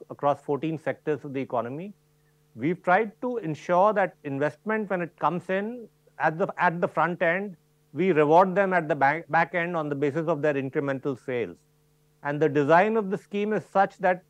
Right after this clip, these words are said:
uh, you know, the investment numbers actually kick in first. And as a result, we've seen this tremendous upsurge in manufacturing, not only in electronics and mobiles,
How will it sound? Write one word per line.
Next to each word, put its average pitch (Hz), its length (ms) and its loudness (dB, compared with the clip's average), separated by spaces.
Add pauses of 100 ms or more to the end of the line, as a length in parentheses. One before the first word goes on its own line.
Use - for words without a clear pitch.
uh, 151 280 0
you 165 140 -4
know, 175 140 0
the 143 200 0 (120)
investment 165 540 -2
numbers 185 520 2
actually 202 380 -4
kick 185 240 -6
in 170 160 -2
first. 120 380 -2 (680)
And 160 160 -2
as 160 160 4
a 196 80 2
result, 220 460 4
we've 202 180 -4
seen 202 300 -2
this 185 180 -4
tremendous 180 520 0
upsurge 180 520 2
in 160 180 -4
manufacturing, 147 760 -2
not 156 200 2
only 190 320 0
in 175 80 -4
electronics 156 1040 -4
and 139 120 -6
mobiles, 156 380 2